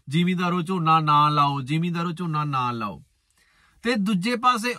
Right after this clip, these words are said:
ਉਹੀ ਝੋਨਾ ਮੰਡੀ 'ਚ ਜਾਂਦਿਆਂ ਵਿਕ ਜਾਂਦਾ, ਉਹਦੀ ਪੇਮੈਂਟ ਪੰਦਰਾਂ ਦਿਨਾਂ ਦੇ ਅੰਦਰ ਅੰਦਰ ਜ਼ਿਮੀਂਦਾਰ ਨੂੰ ਕਰ ਦਿੱਤੀ ਜਾਂਦੀ ਹੈ। ਆਹ ਗੱਲ ਬਈ ਗੌਰ ਨਾਲ ਸੁਣਿਓ। ਉਸ ਦੇ ਉਲਟ ਗੰਨੇ ਦੀ ਖੇਤੀ। ਹੁਣ ਜਿਹੜਾ ਗੰਨਾ ਹੈ ਬਈ,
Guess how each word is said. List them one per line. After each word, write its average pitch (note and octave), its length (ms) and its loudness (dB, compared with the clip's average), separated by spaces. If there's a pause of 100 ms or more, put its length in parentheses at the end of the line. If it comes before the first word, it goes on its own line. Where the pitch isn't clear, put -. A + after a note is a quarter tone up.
ਉਹੀ G#3+ 340 2
ਝੋਨਾ G3+ 600 0 (380)
ਮੰਡੀ F#3 380 2
'ਚ A3 100 -4
ਜਾਂਦਿਆਂ E3+ 520 0
ਵਿਕ E3+ 220 -2
ਜਾਂਦਾ, E3+ 320 -2
ਉਹਦੀ F#3+ 340 -4
ਪੇਮੈਂਟ E3+ 480 -4
ਪੰਦਰਾਂ F#3+ 360 -2
ਦਿਨਾਂ F#3 140 -4
ਦੇ F3+ 100 -6 (100)
ਅੰਦਰ D#3+ 240 -2
ਅੰਦਰ E3 200 -2
ਜ਼ਿਮੀਂਦਾਰ D3 520 0
ਨੂੰ D#3 140 -4
ਕਰ C#3+ 200 -2
ਦਿੱਤੀ A#2+ 280 -6
ਜਾਂਦੀ F#2 320 -8
ਹੈ। - 80 -20 (300)
ਆਹ E3 100 6
ਗੱਲ F#3 200 0
ਬਈ G3 160 0
ਗੌਰ D3 300 6
ਨਾਲ C#3 200 2
ਸੁਣਿਓ। G2 300 -10 (1600)
ਉਸ G3+ 400 2
ਦੇ A3 180 -2 (120)
ਉਲਟ G3+ 300 0 (500)
ਗੰਨੇ D#3 260 4
ਦੀ D3+ 120 2
ਖੇਤੀ। A2 380 -4 (1300)
ਹੁਣ G#3+ 160 6
ਜਿਹੜਾ B3+ 240 6
ਗੰਨਾ G#3+ 320 2
ਹੈ G3 60 4
ਬਈ, C3 240 -2